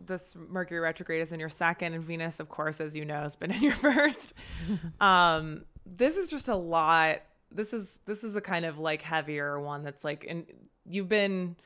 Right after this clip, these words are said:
Speaker 1: your first house, your sense of identity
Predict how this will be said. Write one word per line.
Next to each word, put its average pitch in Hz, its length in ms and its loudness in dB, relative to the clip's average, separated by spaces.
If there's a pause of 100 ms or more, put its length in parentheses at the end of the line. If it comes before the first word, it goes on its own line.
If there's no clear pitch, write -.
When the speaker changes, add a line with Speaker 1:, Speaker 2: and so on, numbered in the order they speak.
(220)
Speaker 1:
your 208 100 0
first 220 320 4
house, 180 420 4
your 170 80 -4
sense 175 360 -2
of 165 140 -4
identity 165 800 -2